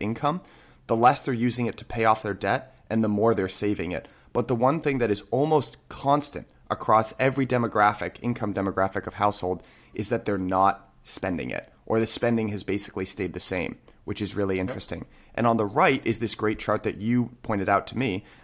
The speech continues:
um, which is you're looking at spending comparisons between households that did receive U I benefits and ones that did not. And you can see that after, uh,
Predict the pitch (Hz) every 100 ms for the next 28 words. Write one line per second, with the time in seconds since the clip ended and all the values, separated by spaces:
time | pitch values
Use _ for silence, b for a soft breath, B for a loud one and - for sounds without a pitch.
0 | B 101 104 101 90 104 104 107 101 -
1 | 110 107 117 - 107 98 - 117 120 117
2 | 104 107 101 98 95 - 92 - 95 98
3 | 98 - 98 - - 78 - 120 120 139
4 | 156 156 156 160 156 160 160 185 - -
5 | B B 110 110 113 107 101 104 92 104
6 | 92 71 - b b b 120 120 120 110
7 | 104 - 143 120 98 101 104 113 123 -
8 | 98 92 - 92 92